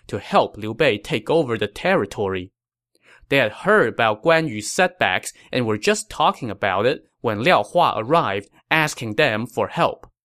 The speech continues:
"General Guan has suffered a defeat, and he is trapped inside Maicheng,"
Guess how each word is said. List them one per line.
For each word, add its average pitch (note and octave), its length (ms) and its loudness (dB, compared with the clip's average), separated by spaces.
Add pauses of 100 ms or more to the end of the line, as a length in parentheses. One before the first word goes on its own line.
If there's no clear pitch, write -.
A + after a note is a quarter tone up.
(840)
"General B2 480 0
Guan D#3 320 4
has C3+ 200 -4
suffered D3+ 400 0
a A2 60 -4
defeat, B2+ 560 -2 (160)
and B2 160 0
he D3+ 180 4
is A2 140 -2
trapped - 480 0
inside D3+ 580 0
Maicheng," A#2+ 720 0